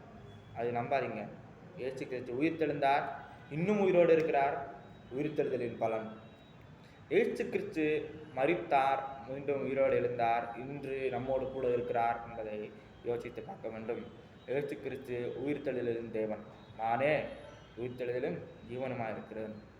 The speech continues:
"வழி, சத்தியம், ஜீவம் எனக்கு எல்லாம் யார்?" இயேசு கிறிஸ்து. அந்த இயேசு கிறிஸ்துவை நான் சொந்த இரட்சகராக, சொந்த பலனாக ஏற்றுக்கொள்ள வேண்டும். பிரியமானவர்களே, தேவ பலன் என்பதே ஒரு கோட்பாடு அல்ல,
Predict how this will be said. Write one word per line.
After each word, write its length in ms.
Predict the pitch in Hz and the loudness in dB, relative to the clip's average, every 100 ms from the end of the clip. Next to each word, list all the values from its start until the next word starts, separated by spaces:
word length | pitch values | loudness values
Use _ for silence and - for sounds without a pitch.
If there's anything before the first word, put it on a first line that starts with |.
| - - - - - - - - | -20 -20 -20 -20 -20 -20 -20 -4
"வழி, 360 | 117 143 175 170 | 4 6 6 4
சத்தியம், 440 | 160 - 175 165 | 2 2 2 2
ஜீவம் 280 | - 175 165 | 4 4 4
எனக்கு 200 | 147 143 | 0 2
எல்லாம் 300 | 139 170 165 | 4 4 4
யார்?" 280 | 147 135 107 | 4 4 4
இயேசு 300 | 127 147 143 | 0 -2 -4
கிறிஸ்து. 380 | 143 131 - 101 | -4 -6 -8 -8
அந்த 140 | 113 | -4
இயேசு 340 | 123 147 151 151 | 0 0 -2 -6
கிறிஸ்துவை 360 | 143 139 131 | -6 -6 -4
நான் 360 | 127 143 143 - | 2 2 2 0
சொந்த 260 | 147 147 143 | -4 2 2
இரட்சகராக, 640 | 139 139 131 131 131 113 | 2 0 2 2 0 -4
சொந்த 240 | 135 143 139 | -4 -2 0
பலனாக 420 | 135 135 131 135 | 0 0 -2 -4
ஏற்றுக்கொள்ள 420 | 127 131 127 120 | -4 -4 -4 -2
வேண்டும். 360 | 123 127 127 107 - - - - - - - - _ - - - - - 143 | -2 -4 -4 -6 -12 -16 -18 -20 -20 -20 -20 -20 _ -20 -20 -20 -20 -10 2
பிரியமானவர்களே, 680 | 160 156 143 127 120 127 113 107 - - - - | 4 6 4 4 4 4 4 0 -8 -14 -8 2
தேவ 260 | 131 139 | 6 8
பலன் 260 | 123 127 127 | 6 4 2
என்பதே 360 | 123 120 123 117 101 113 | -2 0 2 2 0 -4
ஒரு 120 | 110 | 0
கோட்பாடு 420 | 120 127 123 113 | 0 2 2 2
அல்ல, 240 | 110 107 | 0 -2